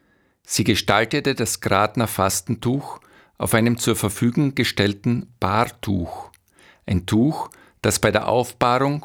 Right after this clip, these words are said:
und beim Trauerzug über die Totenbahre gebreitet wird.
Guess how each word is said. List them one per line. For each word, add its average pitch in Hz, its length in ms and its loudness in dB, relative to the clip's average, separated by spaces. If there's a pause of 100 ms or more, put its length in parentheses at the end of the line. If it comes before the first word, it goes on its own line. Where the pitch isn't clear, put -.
(120)
und 104 160 -2
beim 95 240 0
Trauerzug 127 880 0
über 110 200 0
die - 180 -8
Totenbahre 98 640 0
gebreitet 90 600 -2
wird. - 380 -4